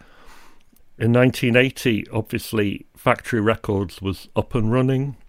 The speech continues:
And I remember when I arrived, I really glorified all the Manchester acts of that time. Obviously, Joy Division, The Fall, Magazine, et cetera. And I had in my head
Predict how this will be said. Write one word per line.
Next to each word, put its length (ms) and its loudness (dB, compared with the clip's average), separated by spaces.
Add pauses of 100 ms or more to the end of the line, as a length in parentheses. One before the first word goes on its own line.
(760)
And 160 4
I 140 6
remember 340 6
when 180 4
I 120 8
arrived, 520 8
I 100 6
really 280 6
glorified 920 2 (560)
all 180 2
the 80 2
Manchester 640 -2 (160)
acts 400 -4
of 120 -10
that 260 0
time. 480 0 (640)
Obviously, 480 -4
Joy 240 2
Division, 460 -2
The 80 -8
Fall, 480 0
Magazine, 800 -4
et 180 -6
cetera. 420 -8 (800)
And 400 6 (160)
I 180 6
had 200 4
in 100 4
my 120 4
head 460 2